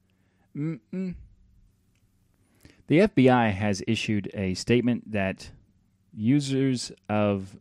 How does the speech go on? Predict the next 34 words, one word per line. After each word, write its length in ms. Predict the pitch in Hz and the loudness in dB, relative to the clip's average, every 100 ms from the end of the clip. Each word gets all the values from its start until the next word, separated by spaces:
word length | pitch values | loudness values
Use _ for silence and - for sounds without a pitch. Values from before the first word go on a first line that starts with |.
| _ | _
particular, 720 | - 107 156 - 131 110 104 - _ _ _ | -12 -4 -4 0 0 0 -2 -6 _ _ _
well, 220 | 160 156 - | 2 2 2
pretty 280 | 165 165 | 0 2
much 140 | 170 127 | 4 2
all 240 | 104 110 | 4 4
routers 500 | 95 98 98 101 98 - | 6 4 4 2 -2 -6
would 240 | 95 - | -8 -6
be, 180 | - - - | -6 -6 -6
you 180 | 92 | -4
would, 180 | 92 - | -4 -4
wouldn't 260 | 101 92 92 | -4 -4 -2
hurt 160 | 92 | -4
to 80 | - | -4
do 140 | 92 92 | -4 -2
this, 260 | 95 - _ _ _ _ _ - | -2 -4 _ _ _ _ _ -6
but 160 | 104 101 | 2 2
particular 340 | - 143 135 | 6 6 8
routers 460 | 107 101 101 92 - | 6 6 4 0 -8
especially 580 | 113 107 101 92 90 90 _ _ _ _ _ _ | -8 -4 -4 -4 -8 -10 _ _ _ _ _ _
should 300 | - 117 104 | 2 4 6
reboot 500 | 110 151 139 147 - | 6 6 6 2 2
their 160 | 123 | 2
router 540 | 117 131 120 92 92 - _ - | 4 2 2 0 -4 -10 _ -12
to 460 | - 101 98 98 - | -4 -2 -2 -4 -8
fix 400 | - - 135 - - | -8 0 0 -2 -4
a 180 | 117 | -2
potential 540 | 107 - - 143 - 117 | -2 -4 -2 -2 0 2
malware 580 | 110 123 113 95 95 - | 4 4 4 4 2 0
called 280 | 104 95 | -2 -2
the 80 | 92 | -2
V 200 | 90 113 | 0 0
P 220 | 117 110 | 2 2
N 160 | 107 101 | 2 0
filter. 500 | - 104 104 - - | -4 -4 -4 -8 -14